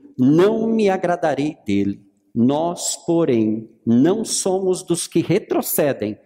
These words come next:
e n-, são destruídos, mas dos que creem e são salvos." O que mais preocupa você nesses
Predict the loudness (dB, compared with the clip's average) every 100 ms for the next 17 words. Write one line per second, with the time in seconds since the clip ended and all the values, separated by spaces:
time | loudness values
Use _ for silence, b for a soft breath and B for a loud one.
0 | b b b 2 4 4 2 -2 -10 -8
1 | -2 -2 -2 -4 -6 -4 0 0 -2 -8
2 | -12 b b -4 -4 -4 -8 -6 -6 -8
3 | _ -2 0 0 -2 -10 -16 -10 -10 -8
4 | -4 -4 -4 -6 -6 -6 -8 -12 _ -18
5 | -18 -18 -20 _ _ _ _ _ _ _
6 | _ _ _ _ _ -20 -20 -20 -20 -20
7 | -20 -20 -20 -20 -20 -20 -20 -20 -18 -16
8 | -16 -16 -16 -16 -16 -14 -14 -12 -12 -10
9 | -10 -8 -6 -4 -2 B B B B B
10 | -2 0 0 -2 0 0 0 -2 -2 -2
11 | -2 0 0 0 -2